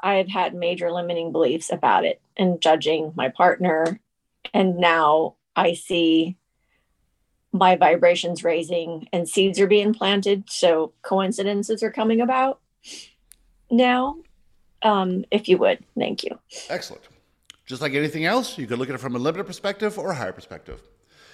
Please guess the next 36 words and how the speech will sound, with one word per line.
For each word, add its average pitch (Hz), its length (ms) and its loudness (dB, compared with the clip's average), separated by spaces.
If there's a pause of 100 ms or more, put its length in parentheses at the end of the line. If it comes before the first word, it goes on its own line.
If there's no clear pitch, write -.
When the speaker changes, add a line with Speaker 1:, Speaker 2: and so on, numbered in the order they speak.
(120)
Speaker 2:
If 147 140 -10
you're 240 140 2
looking 175 260 -2
at 131 460 -2
anything 156 720 -4
as 117 180 -10
a 131 60 -6
way 120 200 -2 (140)
to 120 140 -6
save 135 260 -4
yourself 135 340 -4
from 117 120 -6
the 104 80 -6
way 107 80 -2
you're 104 160 -6
feeling, 139 580 -6 (460)
you're 139 160 -2
looking 127 260 -4
at 110 60 -6
it 113 60 -10
from 107 180 -12
a - 20 -8
limited 101 240 -10
perspective. - 560 -8 (380)
And 160 120 -10
you're 214 100 -6
gonna 214 160 -4
have 160 200 -4
an 139 60 -8
experience 208 760 -4
with 117 160 -6
whatever 127 400 -2
that 113 380 -2
is, 175 540 -2 (280)
whatever 123 240 -8
that, 110 400 -10